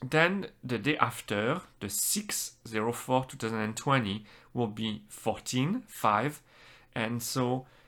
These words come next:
five, it's about, fourteen and five in this case will be about wanting some new energy, a mix of understanding that we need to be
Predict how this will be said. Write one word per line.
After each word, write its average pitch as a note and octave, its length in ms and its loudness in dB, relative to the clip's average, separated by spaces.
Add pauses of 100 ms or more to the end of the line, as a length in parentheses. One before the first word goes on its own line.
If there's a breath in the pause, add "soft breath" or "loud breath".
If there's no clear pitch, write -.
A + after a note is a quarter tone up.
(180 soft breath)
five, D3+ 460 6
it's D3+ 160 -4
about, A2+ 540 4 (460)
fourteen D3+ 320 0
and C#3+ 160 0
five B2 380 4
in G#2+ 80 -4
this G#2 140 -10
case - 280 -6
will A2+ 80 -4
be B2 160 -2
about A2 460 0 (160)
wanting D#3 760 2 (200)
some A#2 460 0
new C#3+ 580 2 (320)
energy, C3 920 2 (320)
a B2+ 80 0
mix C3+ 560 2
of A#2 420 2
understanding B2+ 760 0
that A2 280 -4
we A#2 80 -2
need A#2 200 -4
to - 140 -6
be A2 440 -4